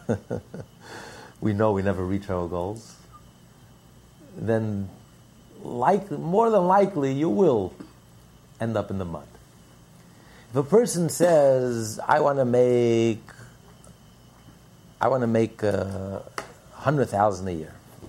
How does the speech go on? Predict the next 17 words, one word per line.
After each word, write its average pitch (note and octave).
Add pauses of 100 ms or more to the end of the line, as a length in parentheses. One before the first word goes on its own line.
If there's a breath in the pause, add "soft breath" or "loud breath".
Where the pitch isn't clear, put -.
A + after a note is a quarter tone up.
(1500 loud breath)
listen, - (380)
if -
you F2+
make G2+
seventy F2
thousand, - (120)
okay, -
it, -
it's F#2+
respectable, G#3+
it's -
close, G3+ (560)
I -
didn't F#2
reach A2+
my E2+
goal. C3+